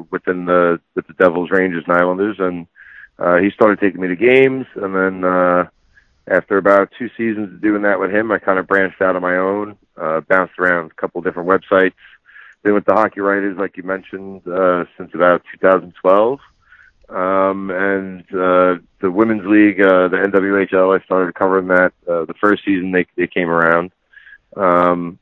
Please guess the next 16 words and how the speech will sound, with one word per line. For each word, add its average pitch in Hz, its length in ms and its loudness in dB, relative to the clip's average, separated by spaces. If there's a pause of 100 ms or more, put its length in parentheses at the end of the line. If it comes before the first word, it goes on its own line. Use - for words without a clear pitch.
(120)
as 92 220 -4
far 117 240 4
as 98 80 -2
the 107 120 0
day-to-day, 113 1080 0 (320)
uh, 104 140 -8
thing 110 220 -6
goes, 107 280 0
I, 95 200 -2
I 104 40 2
do 117 160 0
have 113 160 2
a 90 60 -10
day 104 240 -2
job, 117 340 0 (100)
so, 101 460 -4